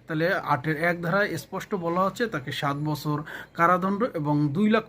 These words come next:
পর্যন্ত, আহ, জরিমানা করা যাবে। আটের দুই ধারায় বলা আছে, এটা যদি সংরক্ষণ করে, কারো কাছে অর্থ দাবি করে কিংবা ভয়ভীতি প্রদর্শন করে, তখন তাকে, উম, দুই, পাঁচ বছর কারাদণ্ড এবং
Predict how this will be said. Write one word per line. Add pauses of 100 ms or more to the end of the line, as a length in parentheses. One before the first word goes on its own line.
পর্যন্ত,
আহ,
জরিমানা
করা
যাবে। (100)
আটের
দুই
ধারায়
বলা
আছে, (380)
এটা
যদি
সংরক্ষণ
করে,
কারো
কাছে
অর্থ
দাবি
করে (380)
কিংবা
ভয়ভীতি
প্রদর্শন
করে,
তখন
তাকে, (360)
উম,
দুই, (220)
পাঁচ
বছর
কারাদণ্ড (720)
এবং